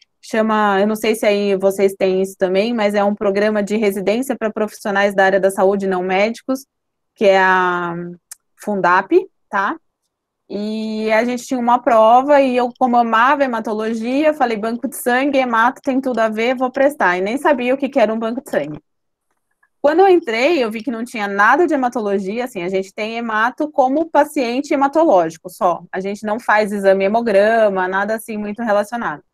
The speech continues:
Mas eu fiquei apaixonada e aí eu fiz esse, essa residência nessa área e eu comecei a gostar muito de, principalmente da imunohematologia, que é o, a área que eu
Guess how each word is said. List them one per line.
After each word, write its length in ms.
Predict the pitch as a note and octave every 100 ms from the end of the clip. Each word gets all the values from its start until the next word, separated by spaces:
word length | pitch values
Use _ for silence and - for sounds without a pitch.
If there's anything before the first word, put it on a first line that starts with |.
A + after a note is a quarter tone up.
| _ _ _ _ _ _ - _ -
Mas 240 | A3 B3+
eu 100 | C#4
fiquei 280 | C#4 C#4+ C#4
apaixonada 920 | C#4+ C#4 D4 D4 C4+ A#3 A#3+ C4 C4
e 180 | B3+ B3+
aí 200 | A#3+ B3+
eu 100 | B3+
fiz 420 | C4+ C4 C4 C#4
esse, 440 | C4 C4 C4+ B3 A#3
essa 520 | G#3+ A3+ A#3 A3 G#3
residência 840 | A3 B3 C#4 A3 G#3 A3+ D4 D4 C4+
nessa 280 | A3+ A#3 A#3
área 480 | G3 G3 G3+ B3 - _ _ _ -
e 140 | A3
eu 200 | A#3 A#3+ _ _ _ _ _ -
comecei 560 | B3+ B3 C4+ A#3+ A#3
a 60 | A#3
gostar 400 | A#3 A#3+ B3 A3+
muito 320 | A#3 A#3+ A#3+
de, 160 | A3 A3+
principalmente 640 | - C#4+ D4+ A#3 A#3 A#3
da 100 | A3+
imunohematologia, 920 | A#3 A#3 A3+ A3 A3 G#3+ G#3 G#3 A#3
que 260 | B3 - A3
é 140 | G#3
o, 100 | A3
a 120 | A3+ G3+
área 240 | G3 G#3+
que 80 | A#3+
eu 180 | G#3+